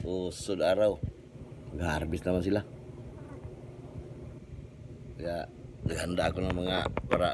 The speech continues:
lagayan ng, ano, dyan sila maglapag. Saka naka-, aircon. Para hindi na sila mainitan yung mga tao. Dito kasi ako sa may Asra, tapos naglalaba na rin.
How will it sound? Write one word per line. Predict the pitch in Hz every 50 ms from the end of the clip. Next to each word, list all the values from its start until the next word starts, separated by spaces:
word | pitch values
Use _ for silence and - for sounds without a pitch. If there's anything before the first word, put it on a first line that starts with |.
| -
lagayan | 80 82 85 85 80 87 90 90 90 90
ng, | 90 90
ano, | 85 85 85 85 - - - - - - -
dyan | 78 82 80
sila | 85 85 85
maglapag. | 85 85 82 78 - - 90 90 90 78 - - - - - - - - - - - - - - - - -
Saka | - - - - 87 85 82
naka-, | 82 87 85 87 85 85 85 80 73 69 73 69 - - - - - - - - -
aircon. | 104 101 92 85 92 90 85 85 82 76 - 87 90 87 82 - - - - - - - - - - - - - - - - - - - - - - - - - - - - - - - - - - - - - - - - - - - - - - - - - - - - - - - - - - - - - - -
Para | 82 82 85
hindi | 82 85 82 82 80
na | 80 87
sila | 87 87 87
mainitan | 85 78 82 82 85 90 85 - 92 90 90
yung | 87 85 85
mga | 76 -
tao. | - 76 76 78 71 80 87 - - - - - - - - - - - - - - - - - - - - - - - - - -
Dito | - 98 95 101 113
kasi | 101 - 120
ako | 104 104
sa | 101 113
may | 87 95 98
Asra, | 95 95 - 92 101 104 107 98
tapos | 85 87 87 - 76 73
naglalaba | 76 78 78 76 78 80 80 85 92 95
na | 92 87 80
rin. | 80